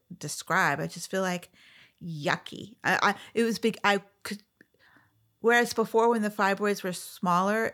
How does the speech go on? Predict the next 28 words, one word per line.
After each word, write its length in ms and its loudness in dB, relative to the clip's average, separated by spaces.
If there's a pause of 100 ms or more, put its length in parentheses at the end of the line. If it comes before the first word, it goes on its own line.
I 100 -2
didn't 320 -4
feel 200 -2
like 160 -2
I 80 0
had 360 -2
something 320 -4
inside 400 -2
of 100 -6
me. 220 -4 (360)
Now 380 4
they're 180 2
bigger 640 0
and 160 -2
I 120 0
feel 280 2
like 220 2
I 80 2
have 280 0
something 440 -6
foreign 760 -2
inside 540 -4
of 220 -12
me, 240 -14 (320)
you 120 -6
know? 300 -6 (500)
Its 240 2
presence 840 0